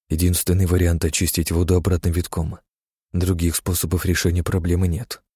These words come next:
Вот только очистить воду с такой высоты я точно не смогу. Придётся спускаться вниз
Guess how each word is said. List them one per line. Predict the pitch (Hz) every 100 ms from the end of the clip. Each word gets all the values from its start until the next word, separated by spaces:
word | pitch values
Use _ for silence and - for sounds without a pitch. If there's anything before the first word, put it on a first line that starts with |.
| _ _ _ _ _ _ _ _ -
Вот | 85 131
только | 196 175 120
очистить | 107 165 - 98
воду | 92 120 113
с |
такой | - 98 113
высоты | 98 104 -
я | 117 87
точно | - - - 85
не | 76
смогу. | - 82 71 73 - _ _ _ _ -
Придётся | 98 82 82 -
спускаться | - 90 - 87 -
вниз | 82 92 85